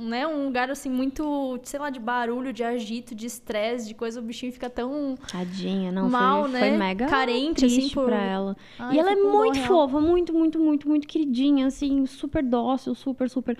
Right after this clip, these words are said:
Speaker 2: Mas a gente
Speaker 1: Uhum.
Speaker 2: quer uma casa que só tenha ela, que ela seja filha única.
Speaker 1: Uhum.
Speaker 2: Então, o processo de, de seleção do novo tutor dela vai ser um pouco mais complicado do que um,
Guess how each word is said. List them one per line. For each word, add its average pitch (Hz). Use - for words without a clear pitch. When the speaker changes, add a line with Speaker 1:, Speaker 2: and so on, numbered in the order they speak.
Speaker 2:
Mas 247
a 262
gente 262
Speaker 1:
Uhum. 220
Speaker 2:
quer 277
uma 277
casa 240
que -
só 269
tenha 311
ela, 196
que 190
ela 202
seja 226
filha 277
única. 185
Speaker 1:
Uhum. 214
Speaker 2:
Então, 202
o 208
processo 214
de, 190
de 185
seleção 220
do 196
novo 196
tutor 202
dela 190
vai 208
ser 208
um 202
pouco 208
mais 208
complicado 214
do 202
que -
um, 185